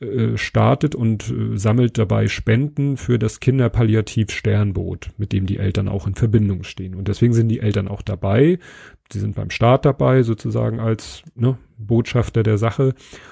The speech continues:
und sind auch im Ziel dabei. Und dann kommen sie, äh, ist das Team im Ziel angekommen.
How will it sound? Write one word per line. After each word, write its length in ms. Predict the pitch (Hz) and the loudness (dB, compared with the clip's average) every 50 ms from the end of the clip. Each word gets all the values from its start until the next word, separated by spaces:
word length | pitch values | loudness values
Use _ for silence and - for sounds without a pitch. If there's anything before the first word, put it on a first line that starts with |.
| - _ | -20 _
und 160 | - 117 95 | -4 -2 -2
sind 140 | 95 104 101 | 0 -2 -4
auch 140 | - - - | -4 -6 -6
im 100 | 104 101 | -8 -8
Ziel 280 | - - - 120 127 147 | -6 0 4 4 6 6
dabei. 440 | 151 143 147 151 151 151 160 160 - - - - - - - - - _ _ _ | 4 2 2 2 2 2 2 0 -2 -8 -18 -20 -20 -20 -20 -20 -20 _ _ _
Und 240 | - 123 117 110 113 | 0 0 2 2 4
dann 220 | 117 113 110 110 | 4 2 2 2
kommen 320 | - 123 123 120 123 120 110 | 2 2 2 4 4 4 2
sie, 400 | 104 104 107 107 104 104 104 104 | 2 2 2 4 4 2 2 0
äh, 440 | - - 98 95 98 98 98 101 - 101 - - 107 98 - - 101 101 - 78 | 0 0 -2 0 0 -2 -4 -4 -6 -8 -8 -8 -8 -8 -10 -10 -12 -16 -16 -14
ist 200 | - 113 - - | -14 -14 -8 -6
das 120 | 117 - - | -6 -6 -2
Team 180 | - 113 98 | -2 -2 -2
im 80 | 98 92 | -2 -4
Ziel 300 | - - 104 98 104 - | -6 -4 -2 -2 -2 2
angekommen. 640 | - 123 156 180 185 180 - - 180 190 214 226 | 2 4 4 4 4 2 2 0 0 0 0 -2